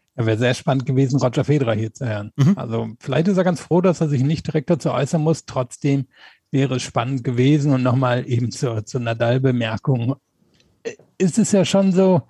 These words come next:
Speaker 1: wenn wir zum Beispiel auf Serena Williams gucken, Serena Williams dominiert nicht mehr das Damentennis. Und trotzdem haben wir wieder zwanzig spannende Geschichten und fünf interessante Gestalten.
Speaker 2: Ja.
Speaker 1: Die meisten haben ja auch gewonnen. Und von daher,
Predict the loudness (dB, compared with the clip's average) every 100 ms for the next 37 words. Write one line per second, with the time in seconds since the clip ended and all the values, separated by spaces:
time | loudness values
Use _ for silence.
0 | _ _ -20 -20 _ _ -14 -10 -4 0
1 | 0 0 0 2 0 0 0 2 2 2
2 | 0 -4 -8 -12 -12 -4 -2 2 2 2
3 | 0 0 -4 -2 0 0 2 0 0 -2
4 | -4 -6 -6 -8 -8 -8 -8 -2 -2 -2
5 | -4 -4 0 2 2 2 2 2 0 0
6 | -2 -2 -2 -4 -4 -6 -2 0 0 0
7 | 0 -2 0 0 2 0 -2 0 -2 -2
8 | -4 -4 -4 -2 0 0 0 -2 -2 0
9 | 0 0 0 0 -2 -4 -4 -4 0 2
10 | 2 2 0 -2 0 0 -2 -4 _ _
11 | -20 -16 -12 -4 0 2 4 2